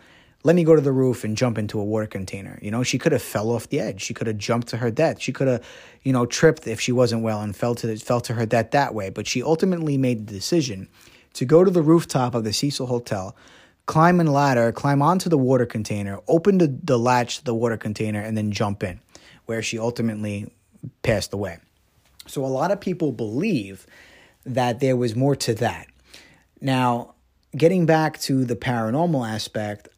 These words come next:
I believe this hotel is such a dark place, such a dark portal, that it actually had enough power or energy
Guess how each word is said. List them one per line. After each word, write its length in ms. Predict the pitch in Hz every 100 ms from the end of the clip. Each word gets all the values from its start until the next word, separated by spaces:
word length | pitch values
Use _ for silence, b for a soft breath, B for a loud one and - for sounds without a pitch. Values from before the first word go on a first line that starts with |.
| -
I 160 | 131
believe 440 | 190 202 156 135 117
this 200 | 123 -
hotel 560 | 120 113 - 107 101
is 180 | - 101
such 280 | - 135 120
a 40 |
dark 360 | 117 127 117 117
place, 320 | - 98 95
such 180 | 135 131
a 40 |
dark 340 | 117 127 120 -
portal, 440 | - 113 95 95 B B B B B -
that 400 | 127 120 117 - _ _ _ _
it 240 | 131 123 -
actually 440 | - 156 175 156 131
had 200 | 117 123
enough 420 | 113 127 127 -
power 680 | - - 135 151 113 101 113 _ _ -
or 140 | 110
energy 520 | 143 165 135 110 101